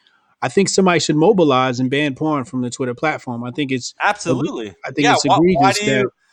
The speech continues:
Speaker 2: why
Speaker 1: that
Speaker 2: would you
Speaker 1: certain
Speaker 2: need
Speaker 1: things
Speaker 2: porn on Twitter?
Speaker 1: Yeah, like, w-, like, you know,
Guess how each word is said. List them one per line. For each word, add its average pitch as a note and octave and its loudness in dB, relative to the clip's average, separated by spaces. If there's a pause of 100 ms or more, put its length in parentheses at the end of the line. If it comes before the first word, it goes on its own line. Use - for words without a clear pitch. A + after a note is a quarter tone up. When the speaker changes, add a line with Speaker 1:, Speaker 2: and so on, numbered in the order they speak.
(160)
Speaker 2:
why D#3 2
Speaker 1:
that G3+ 0
Speaker 2:
would G#3 -6
you F#3+ 4
Speaker 1:
certain F3 -2
Speaker 2:
need D3 -2
Speaker 1:
things D#3+ 0
Speaker 2:
porn E3+ -4
on D3 -6
Twitter? D3+ -10 (800)
Speaker 1:
Yeah, E3+ 4
like, C3+ 0
w-, D3 -8
like, C#3+ -6
you D#3 -8
know, C#3 -6